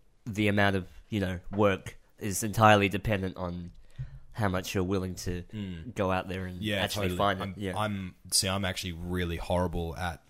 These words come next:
Speaker 2: um, self-promoting stuff that isn't my music.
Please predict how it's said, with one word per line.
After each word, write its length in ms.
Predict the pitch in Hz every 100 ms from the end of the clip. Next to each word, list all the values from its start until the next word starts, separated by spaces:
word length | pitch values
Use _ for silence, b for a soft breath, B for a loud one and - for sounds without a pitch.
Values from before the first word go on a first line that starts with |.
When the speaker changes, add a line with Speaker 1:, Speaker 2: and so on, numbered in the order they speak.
| _ _ -
Speaker 2:
um, 460 | 92 85 85 82 78
self-promoting 760 | - 92 - 90 90 87 85
stuff 340 | - - 80 -
that 120 | 90
isn't 300 | 92 87 82
my 160 | 87 85
music. 460 | 87 80 78 -